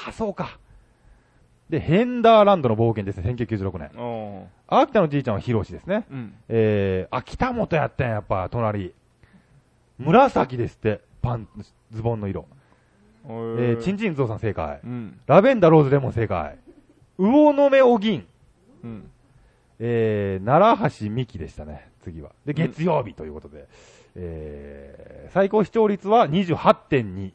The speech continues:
Speaker 1: お、当たっとるやな。
Speaker 2: 当たっとるやな。
Speaker 1: 結構当たっとるやな。
Speaker 2: うん。
Speaker 1: うん。
Speaker 2: まあ、ええ線い-、
Speaker 1: ええ線いっとるね。
Speaker 2: うん。
Speaker 1: はい。じゃあ、クレヨンしんちゃんは、まあ、四十点やと。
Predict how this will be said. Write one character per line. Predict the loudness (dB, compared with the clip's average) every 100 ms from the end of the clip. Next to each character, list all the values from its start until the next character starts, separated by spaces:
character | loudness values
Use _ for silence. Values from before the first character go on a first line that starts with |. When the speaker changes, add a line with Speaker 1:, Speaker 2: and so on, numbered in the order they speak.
| _
Speaker 1:
お、 | -6
当 | -4
た | -6
っ | -6
と |
る | -6
や | -6
な。 |
Speaker 2:
当 | -8 -12
た |
っ | -16
と |
る | -20
や | -20
な。 | -20 _ _ _ _ _ -18
Speaker 1:
結 | -14
構 | -6 -4
当 | -4
た | -2
っ |
と | -2
る | -2
や |
な。 | -4
Speaker 2:
う |
ん。 | -4 -6
Speaker 1:
う |
ん。 | -12 -18 -20 -20 -20 _ _ _ _ _ _ _ _ _
Speaker 2:
ま | -6 -6
あ、 |
え | -4
え | -8
線 | -10 -12 -8
い-、 |
Speaker 1:
え | -8
え | -6
線 | -10
い |
っ |
と | -10 -14
る |
ね。 | -10
Speaker 2:
う |
ん。 | -10 -10 -16 -12
Speaker 1:
は | -14
い。 | -12
じ | -14
ゃ |
あ、 |
ク | -12 -8
レ |
ヨ | -8
ン | -8
し | -12
ん | -10
ち | -8
ゃ | -10
ん | -8
は、 | -2 -2 -4 _
ま | -8 -8 -10
あ、 |
四 | -6 -6
十 | -6
点 | -8 -10
や | -8
と。 | -14